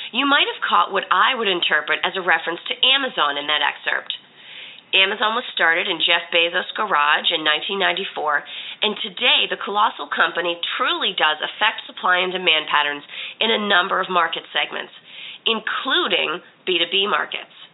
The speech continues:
Perhaps more applicable to procurement and supply chain, though, is her point about the dematerialization of business. I think there are a couple of ways we can think about that. One is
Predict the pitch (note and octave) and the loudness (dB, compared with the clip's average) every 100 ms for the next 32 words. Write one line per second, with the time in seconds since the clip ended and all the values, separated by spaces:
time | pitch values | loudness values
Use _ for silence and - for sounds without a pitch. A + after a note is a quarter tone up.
0 | _ _ _ _ _ - - - - D4 | _ _ _ _ _ -20 -18 -14 -4 0
1 | F4 F#4+ - B3 - C4+ E4 F4 C4 G3+ | 2 2 2 2 4 4 2 -2 -2 -2
2 | G3+ - F#3 A3+ G3 F3 E3 - - - | -4 -8 -4 0 2 2 -2 -6 -12 0
3 | D#4 G#4 - F3 D3 C#3+ D3+ - - - | 2 2 2 0 0 0 0 -2 -12 -10
4 | - - D4+ - F4 - E4 G4 G4+ G4+ | -8 0 0 0 -4 -2 0 0 0 2
5 | A3 G#3 A#3 G3 - G#3+ A3 A3 - F3+ | 2 2 -6 -8 -2 0 0 -2 -2 0
6 | F3 F#3 F3+ D#3+ D3+ E3+ E3+ - D3+ D#3+ | 0 0 0 2 2 0 -4 -2 -6 -4
7 | D3+ - - - - - - - - C4 | -10 -10 -20 -20 -20 -20 -20 -10 -2 -2
8 | - - E4 G4 F#4+ D4+ - - F3+ F#3+ | 0 -2 0 0 2 0 0 0 0 0
9 | G#3 F3+ E3 D#3 D#3 D#3 D#3+ E3+ D#3 D3 | -4 -2 2 2 0 -4 -4 -4 -4 -4
10 | - D3 C#3+ D3 D3 - - _ _ _ | -2 -2 -2 0 0 0 -6 _ _ _
11 | _ _ - - - E3+ G#3 A#3 C#4+ E4 | _ _ -20 -20 -20 -4 0 2 2 -2
12 | - _ - C#4 | -12 _ -2 -2